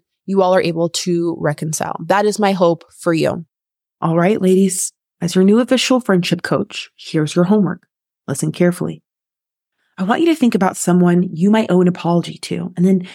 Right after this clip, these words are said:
consider the pros and cons of extending that apology. I know this sounds like a very pedestrian exercise, but stick with me here. If after making that list, you review the con side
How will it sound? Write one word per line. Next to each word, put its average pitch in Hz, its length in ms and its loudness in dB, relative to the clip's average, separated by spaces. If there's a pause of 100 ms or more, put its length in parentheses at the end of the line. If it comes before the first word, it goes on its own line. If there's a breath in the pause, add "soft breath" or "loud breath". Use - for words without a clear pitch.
consider 233 400 2
the 269 80 2
pros 190 600 0
and 240 160 2
cons 156 460 -4
of 185 60 -2
extending 233 720 -2 (260)
that 151 120 0
apology. - 580 -4 (720)
I 165 40 2
know 175 160 4
this 208 140 2
sounds 202 260 0
like 196 100 0
a 190 40 2
very 180 500 2 (100)
pedestrian 185 600 0
exercise, 156 600 -4
but 175 140 -6
stick - 220 -2
with 214 120 0
me 156 120 -4
here. 143 240 -10 (880)
If 196 160 -2
after 262 240 0
making 233 260 2
that 214 180 2
list, 165 420 -2
you 190 220 2
review 185 380 2
the 160 140 0
con 233 500 0
side - 500 -6